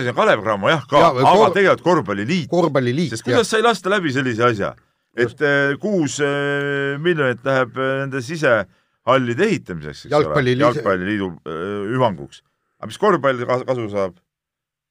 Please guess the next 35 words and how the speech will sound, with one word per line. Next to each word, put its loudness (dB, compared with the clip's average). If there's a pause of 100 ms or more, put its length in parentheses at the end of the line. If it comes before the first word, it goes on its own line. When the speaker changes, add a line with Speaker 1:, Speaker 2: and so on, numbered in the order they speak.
(500)
Speaker 1:
Mis -20
pull -2
see -4
Speaker 2:
Ja, 0
Speaker 1:
on -4
siis, -20
noh? -20 (100)
Speaker 2:
ja, -6
ja 0
tegelikult 0
pe-, 0
peaks -2
praegu -2 (320)
korvpalliliit, -4
võib-olla -2
ka 2
võrkpalliliit -6
ja, -2
ja -2
Kalev -2
Cramo -2
ja, -2
ja -2
need -4
juhtivad -6
klubid, -4
kes -16
mängivad -4
ka -12
välisturniire, -8 (560)
minema 0
ja -2
tegema -2
selgitustööd -2 (240)
valitsuses, -6